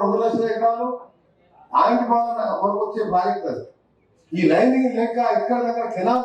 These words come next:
తెగిపోయి ఇబ్బంది ఉన్నది, దాన్ని కూడా పూర్తి చేద్దామని చెప్పి మినిస్టర్ గారు ఒప్పుకున్నందుకు వారికి కూడా ధన్యవాదాలు తెలియజేసుకుంటూ, మరొకసారి ఇది జిల్లా ప్రజలకు సాగర్ ఆయకట్టే కాదు, ఏఎంఆర్పీ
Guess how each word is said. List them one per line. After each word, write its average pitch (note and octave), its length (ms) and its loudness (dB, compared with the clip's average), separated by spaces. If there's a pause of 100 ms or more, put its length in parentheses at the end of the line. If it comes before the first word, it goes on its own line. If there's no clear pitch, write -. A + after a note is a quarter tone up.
తెగిపోయి G#3 320 0
ఇబ్బంది G#3 260 -2
ఉన్నది, G#3 280 -2 (480)
దాన్ని A3+ 360 2
కూడా A3 120 2 (100)
పూర్తి G3+ 240 -10
చేద్దామని G3+ 420 -2
చెప్పి G#3 240 -4 (600)
మినిస్టర్ G3+ 400 2
గారు G3+ 220 -6 (580)
ఒప్పుకున్నందుకు G#3 600 0
వారికి F#3+ 240 2
కూడా G#3 200 2
ధన్యవాదాలు G3+ 420 -2
తెలియజేసుకుంటూ, G#3 580 -2 (600)
మరొకసారి G3+ 640 2 (460)
ఇది E3+ 160 0 (260)
జిల్లా G#3 280 4
ప్రజలకు G#3+ 460 0 (1080)
సాగర్ G#3 440 4
ఆయకట్టే G#3 400 -4 (100)
కాదు, G3+ 180 -4 (600)
ఏఎంఆర్పీ G#3 520 2